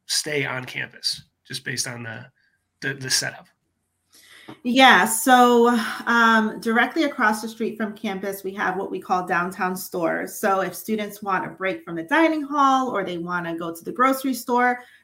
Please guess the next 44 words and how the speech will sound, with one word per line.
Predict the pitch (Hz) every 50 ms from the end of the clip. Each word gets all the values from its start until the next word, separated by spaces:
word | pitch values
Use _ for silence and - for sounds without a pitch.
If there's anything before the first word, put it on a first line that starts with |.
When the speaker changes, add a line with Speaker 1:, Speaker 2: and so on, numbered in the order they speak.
| _ -
Speaker 2:
they | 240
just | 220 220 226
walk | 233 214 208 214
across | 220 214 - 208 190 190 -
the | 214
street | 214 - - 190 196 -
and | 180 185 185
they're | 180 170
able | 151 185 185 185 170
to | - -
do | - 185
that. | 180 - 160 - -
So | - 208
we | 180 185 180
have | 190 196 185 180 180 -
different | 185 185 - - 175 160 151 - _ _ _ _ _
restaurants | 220 226 226 233 233 - 240 220 214 214 214
and | 202 185 185
cafes, | - - 180 180 180 - 196 180 180 208 277 330 330 - - _ - - _
and | 240 254 277
that's | 311 381 381 - - _ _ _
relatively | 226 220 254 262 269 269 277 285 277 226 233 233 220 208
new. | 196 196 190 185 190 247 349 453 466 - _ _ _
Um, | - 220 214 208 202 202
so | 196 - 226
when | 208 208 202
I | 208 214
was | 214 214
a | 220
student, | - - 233 220 220 220 190 -
that | 196 - 180
was | 190 185
not | 190 185 170 160 160 -
there. | 175 175 170 170 180 214
So | 220 - - 196 190 190
within | 175 190 185 196 185 180
the | 180
past, | - - 185 180 175 180 175 - - _
I | - 175
don't | 165 160 165
know, | 170 170 170
ten, | - - 190 180 185 185
fifteen | - 208 190 - - - 190 185
years, | 170 170 175 185 220 220